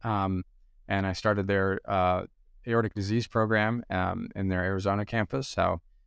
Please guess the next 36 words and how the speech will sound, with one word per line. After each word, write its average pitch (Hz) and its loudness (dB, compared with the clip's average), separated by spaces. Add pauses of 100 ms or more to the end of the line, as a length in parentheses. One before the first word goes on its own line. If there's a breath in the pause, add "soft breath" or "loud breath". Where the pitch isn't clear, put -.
(160)
built 92 2
that 90 4
up 90 2
and, 85 -2 (140)
and, 85 -4
uh, 87 0
was 95 -2
quite 98 0
exciting 87 0
and 85 -2
fun. 87 0
So, 104 2 (580)
and 139 0
then, 165 4
uh, 170 2 (320)
about 180 4 (260)
two - -2
years 180 2
ago 160 4
now, 151 4
I 139 2
started 127 0
looking 139 0
for 117 2
a - -8
different 170 -2
way 101 2
to 107 -4
have 117 0
an 104 -2
impact, 107 0
you 120 -2
know, 107 2
using 127 0
all 117 2
this 113 -4